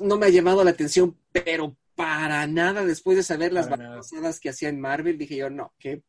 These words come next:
Speaker 1: qué voy a estar leyendo Batman por Bendis?". Y, y vaya, todo el mundo exactamente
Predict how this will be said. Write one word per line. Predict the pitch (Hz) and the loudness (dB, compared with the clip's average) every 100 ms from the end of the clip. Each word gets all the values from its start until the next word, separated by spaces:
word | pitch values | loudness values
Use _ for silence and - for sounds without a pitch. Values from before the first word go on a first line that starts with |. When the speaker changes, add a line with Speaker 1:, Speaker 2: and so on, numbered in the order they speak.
| _ | _
Speaker 1:
qué | 151 | -8
voy | 151 165 | -2 -4
a | |
estar | 156 151 147 | -4 -8 -6
leyendo | 135 143 147 139 123 _ _ _ _ - | -6 -4 -4 -6 -8 _ _ _ _ -6
Batman | 139 156 143 135 | -2 -2 -4 -6
por | 123 117 | -10 -6
Bendis?". | 135 147 185 - - | -4 -2 -2 -4 -10
Y, | 269 - - | -6 -6 -6
y | 359 370 359 359 359 359 | -6 -6 -4 -4 -6 -6
vaya, | - 339 - | -8 -8 -4
todo | 185 185 | 0 2
el | 180 | 2
mundo | 190 185 | 0 0
exactamente | 151 180 170 170 175 | -2 -4 -6 -4 -4